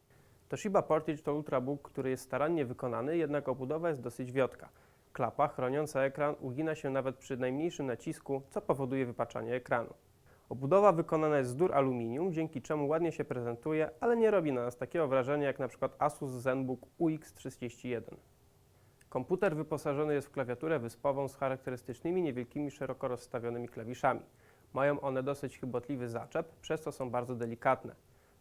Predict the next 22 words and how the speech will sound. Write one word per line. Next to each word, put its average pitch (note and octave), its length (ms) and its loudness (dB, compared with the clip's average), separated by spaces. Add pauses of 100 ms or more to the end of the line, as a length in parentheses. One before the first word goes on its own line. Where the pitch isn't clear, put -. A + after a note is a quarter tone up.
To C3 80 0
wada D#3 300 8
większości C3 460 -2
ultrabooków. A#2+ 600 -4 (320)
Istotną F3+ 420 2
funkcją E3 460 -4
jest D3 140 -4
możliwość D3+ 400 0
włączenia D3+ 420 0
podświetlenia D3 540 -2
klawiszy, D3 480 -4
przez - 240 -8
co C3 100 -6
komputer E3+ 560 -2
idealnie D3 360 0
nadaje C3+ 320 0
się C3 120 -10
do A#2+ 100 -4
pracy D3 320 -4
również B2 300 -2
w C#3+ 40 -4
nocy. C3+ 280 4